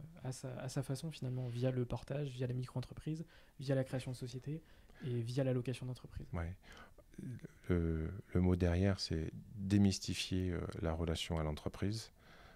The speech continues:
Speaker 2: Euh, être entrepreneur, c'est pas une maladie, hein. <laughs> Euh, bien au contraire, euh, on a des jeunes générations qui poussent à ça, hein, euh.
Speaker 1: De plus en plus.
Speaker 2: Voilà, euh,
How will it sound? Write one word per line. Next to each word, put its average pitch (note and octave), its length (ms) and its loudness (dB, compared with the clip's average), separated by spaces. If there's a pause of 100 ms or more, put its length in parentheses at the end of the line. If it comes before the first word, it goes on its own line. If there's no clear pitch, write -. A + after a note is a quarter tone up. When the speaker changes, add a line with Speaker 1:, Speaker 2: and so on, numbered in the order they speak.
(220)
Speaker 2:
Euh, D#2+ 400 -2
être E2 160 -4
entrepreneur, E2 720 0
c'est - 180 -12 (560)
pas E2+ 100 0
une E2 100 2
maladie, E2 380 4
hein. G2+ 200 4 (380)
<laughs> G3+ 60 0 (420)
Euh, F2 600 6 (120)
bien F2 240 4
au F2+ 60 6
contraire, A2+ 680 6
euh, E2+ 220 4
on E2 240 2
a F2+ 80 8
des F2 80 4
jeunes E2+ 180 4
générations D#2+ 540 2
qui - 180 -6
poussent - 380 -2
à F2 60 4
ça, - 200 4
hein, G2 360 6
euh. D#2+ 140 2 (300)
Speaker 1:
De C3 80 0
plus C3+ 160 -2
en B2 80 2
plus. B2+ 300 -6
Speaker 2:
Voilà, D#2+ 400 4
euh, E2+ 180 2